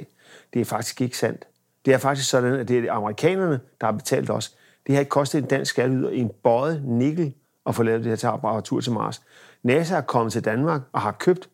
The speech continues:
den service hos danske forskere, og betaler faktisk for hele min gruppe af forskere, for at de kan lave deres arbejde til glæde for vores studerende, til gavn for vores samfund.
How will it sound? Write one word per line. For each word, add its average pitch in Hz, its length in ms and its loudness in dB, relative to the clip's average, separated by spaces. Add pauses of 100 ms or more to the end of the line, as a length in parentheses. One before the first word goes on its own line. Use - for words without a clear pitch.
(100)
den 135 140 2
service 127 360 0 (240)
hos 165 140 2
danske 120 300 0
forskere, 110 520 -2 (460)
og 139 120 4
betaler 156 320 2
faktisk 135 400 0
for 123 220 2
hele 135 280 0
min 170 120 0
gruppe 139 260 0
af 131 80 0
forskere, 113 460 0 (260)
for 131 100 4
at 131 80 6
de 139 80 0
kan 127 80 0
lave 123 160 2
deres 123 160 -2
arbejde 117 520 0 (240)
til 143 140 2
glæde 151 340 4
for 165 180 0
vores 110 200 -4
studerende, 127 500 -2 (420)
til - 120 0
gavn 135 260 2
for 135 80 0
vores 113 160 0
samfund. 117 440 -2